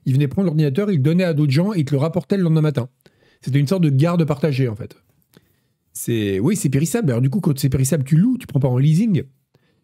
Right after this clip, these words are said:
Bref, en tout cas, c'est, oui, remarque, c'est vrai que tu n'es pas obligé d'acheter. Je sais pas, enfin, y a pas de, c'est vrai qu'il n'y a pas d'obligation d'achat. Bon, on va, euh, alors, bon, il y avait la question d'acheter un crédit, crédit banque-, vendeur ou crédit bancaire. Bon, tout ça, si vous avez des cartes graphiques, vous connaissez.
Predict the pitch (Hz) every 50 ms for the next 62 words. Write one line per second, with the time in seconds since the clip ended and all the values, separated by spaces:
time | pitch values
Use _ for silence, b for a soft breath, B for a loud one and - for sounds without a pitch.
0 | _ _ _ _ _ _ _ _ _ _ - 170 156 170 139 - - 147 123 143
1 | 131 180 185 175 - - 131 120 120 113 113 117 160 180 185 190 180 - - 175
2 | 151 143 151 165 131 - 127 - 139 135 135 131 151 143 131 131 127 - - -
3 | 123 123 131 - _ 135 135 127 127 110 98 92 - 113 107 131 131 123 113 113
4 | 110 127 131 123 120 107 117 113 127 131 131 131 123 - 143 131 120 110 - -
5 | 87 - _ B B B B B B B B _ _ - 131 120 110 117 107 104
6 | 104 101 95 95 95 95 87 90 92 92 98 95 92 92 92 90 - - - 107
7 | 104 98 - - - 101 98 95 - - 127 104 104 107 110 113 113 117 113 117
8 | - - 113 110 107 104 104 101 95 - 117 101 95 101 104 104 104 113 107 101
9 | 104 - 110 110 104 104 101 95 - 131 117 110 107 95 - 120 - 127 - -
10 | 131 113 120 117 113 107 107 127 117 120 - 110 107 - 131 113 107 101 101 110
11 | 104 104 98 - - 165 202 208